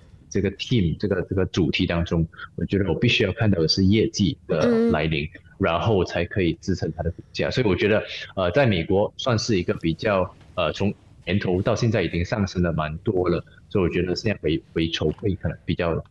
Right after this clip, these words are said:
Speaker 1: 的少。但是中国的方面，我觉得，呃，还是有待，呃，就是，呃，我可以看到这个机会在于中国公司会比较的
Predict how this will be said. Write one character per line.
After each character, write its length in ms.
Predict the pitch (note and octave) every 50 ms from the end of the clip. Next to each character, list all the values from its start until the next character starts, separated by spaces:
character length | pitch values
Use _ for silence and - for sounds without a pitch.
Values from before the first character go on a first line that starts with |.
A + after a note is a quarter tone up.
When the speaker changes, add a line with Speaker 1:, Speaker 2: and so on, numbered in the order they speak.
| _
Speaker 1:
的 80 | - F2+
少。 300 | - - - D2+ - -
但 140 | - A2+ G#2
是 260 | - A2+ F#2+ E2+ - - -
中 180 | - C3 C3 B2
国 220 | B2 F#2 E2+ E2
的 80 | E2 F2
方 160 | G#2 G2 F#2+
面， 240 | G2 F2+ E2+ E2 - - - - -
我 100 | F#2 F2+
觉 160 | - F#2 F2
得， 220 | F2 F2+ E2 - - - - -
呃， 160 | - E2 D#2+
还 320 | - - - - D#2+ D#2+ F2
是 240 | - - C3 A2+ F#2+ D#2+ - - -
有 200 | F#2+ D2 - -
待， 200 | - G#2+ F#2+ E2+ D#2+ - -
呃， 160 | E2 D#2 -
就 120 | - - G2+
是， 240 | F#2+ G2 F2+ D#2+ - _ - - - - - -
呃， 260 | E2+ D#2+ C#2+ C#2+ C#2 - -
我 160 | F2+ F2 E2+
可 60 | F2
以 100 | A2 A2+
看 160 | A2+ - A#2+
到 100 | A2+ G2
这 120 | F2 - G#2+
个 180 | G#2+ F#2+ D2+ D2+ - -
机 200 | - A2 G#2 G#2+
会 220 | - B2 G2 E2+
在 140 | - G#2+ F#2+
于 180 | F2 E2 E2 E2 -
中 180 | - F#2+ F#2 F2+
国 80 | F2
公 220 | E2 - E2 E2 E2
司 240 | - E2+ E2 D#2+ - - - _
会 100 | - G#2
比 120 | - B3
较 80 | A3 G3+ F#3+
的 60 | F#3